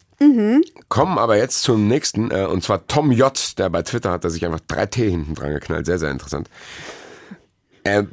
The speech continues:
Speaker 2: hat eine Frage zu Folge elf, weil er hat jetzt nachträglich alle Folgen ge-,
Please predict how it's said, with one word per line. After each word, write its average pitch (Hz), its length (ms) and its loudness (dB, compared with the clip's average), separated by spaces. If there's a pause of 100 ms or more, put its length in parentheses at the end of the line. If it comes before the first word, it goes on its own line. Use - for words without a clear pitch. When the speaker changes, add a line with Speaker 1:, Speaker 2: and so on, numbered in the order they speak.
(500)
Speaker 2:
hat 110 160 -2
eine 160 80 2
Frage 143 260 2
zu 131 140 -2
Folge 117 320 2
elf, 82 420 -2
weil 78 120 0
er 80 60 0
hat 98 100 -4
jetzt 95 160 -2
nachträglich 95 560 -4
alle 85 180 -2
Folgen 87 460 -2
ge-, 80 160 -2